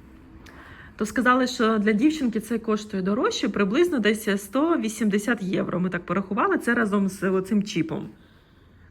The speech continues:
А, <laughs> да. Коротше, нам тут весело.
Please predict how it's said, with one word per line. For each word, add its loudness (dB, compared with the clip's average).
А, -2
<laughs> -12
да. -2
Коротше, -4
нам 0
тут -4
весело. 0